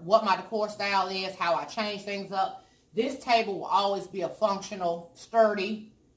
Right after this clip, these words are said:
useful, traditional piece that could transition with any decor style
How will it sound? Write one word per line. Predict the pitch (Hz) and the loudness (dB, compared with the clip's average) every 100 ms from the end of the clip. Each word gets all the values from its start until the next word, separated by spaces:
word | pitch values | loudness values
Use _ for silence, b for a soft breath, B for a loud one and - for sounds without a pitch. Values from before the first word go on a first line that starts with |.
| _ - | _ -14
useful, | 180 226 233 226 - 208 202 | -4 -2 -2 -6 -8 -8 -8
traditional | 208 170 196 - 226 196 | -8 -4 -2 -2 -4 -6
piece | - 226 214 - | -8 -8 -6 -6
that | 185 - | -8 -10
could | 165 | -12
transition | - 214 196 175 185 175 175 | -2 0 0 -2 -8 -8 -12
with | - | -6
any | 208 247 247 | -4 -2 -2
decor | 220 - 226 214 | -6 0 0 0
style | 202 185 175 165 | -2 -2 -2 -2